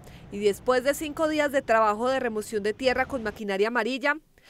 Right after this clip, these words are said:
ya fueron habilitados dos de los tres carriles de la calzada occidental de esta vía nacional que comunica Medellín con la costa atlántica.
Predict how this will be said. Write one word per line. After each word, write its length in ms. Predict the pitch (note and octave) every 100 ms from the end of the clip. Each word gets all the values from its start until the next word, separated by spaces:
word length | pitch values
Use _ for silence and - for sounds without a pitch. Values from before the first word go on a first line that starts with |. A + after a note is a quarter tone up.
| - _
ya 200 | G3+ B3+
fueron 260 | E4+ F#4 F#4+
habilitados 680 | E4+ C4+ C4 B3+ B3+ C#4 C4
dos 180 | D#4+
de 120 | D#4+ D#4+
los 140 | D#4
tres 200 | C4 A#3
carriles 480 | B3 C4 D4 D#4+ F4
de 220 | D#4+ F4
la 120 | E4+
calzada 460 | F4 D#4+ F4 D#4 D#4
occidental 640 | - F4 C#4 B3 A#3+ A3+
de 160 | A#3+ B3+
esta 260 | B3 C#4
vía 220 | C4 C4 B3+
nacional 600 | A#3+ A3 G3 A3+ D4+ D#4+
que 160 | F4+
comunica 440 | E4+ D#4 D#4 - E4+
Medellín 520 | E4+ C4 A3+ C#4+ D#4
con 180 | F4+ E4+
la 120 | D4
costa 300 | D4 C4 C4+
atlántica. 640 | C4 A3+ F#3+ F3+ - E3